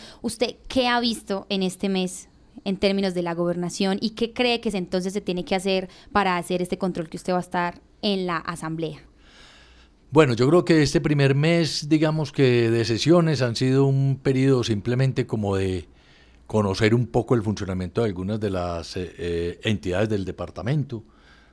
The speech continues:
Speaker 2: de algunas de las secretarías. La verdad es que ha sido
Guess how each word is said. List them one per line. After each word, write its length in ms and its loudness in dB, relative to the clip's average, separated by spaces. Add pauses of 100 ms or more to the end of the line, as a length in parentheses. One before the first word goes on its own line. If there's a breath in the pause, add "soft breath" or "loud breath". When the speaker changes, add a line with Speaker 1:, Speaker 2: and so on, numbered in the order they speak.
(140 soft breath)
Speaker 2:
de 80 -2
algunas 340 -4
de 80 0
las 320 -2
secretarías. 1000 0 (500 soft breath)
La 160 2
verdad 320 2
es 100 -4
que 80 -4
ha 60 0
sido 920 0